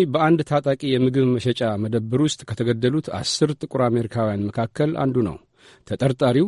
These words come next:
ድርጊቱን በሚፈጽምበት ወቅት በማኅበራዊ ሚዲያ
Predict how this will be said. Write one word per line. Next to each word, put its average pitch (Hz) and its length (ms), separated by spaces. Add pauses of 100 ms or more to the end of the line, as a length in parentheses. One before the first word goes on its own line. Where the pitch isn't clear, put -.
ድርጊቱን 113 560
በሚፈጽምበት 110 840
ወቅት 147 300 (520)
በማኅበራዊ 147 680
ሚዲያ 113 300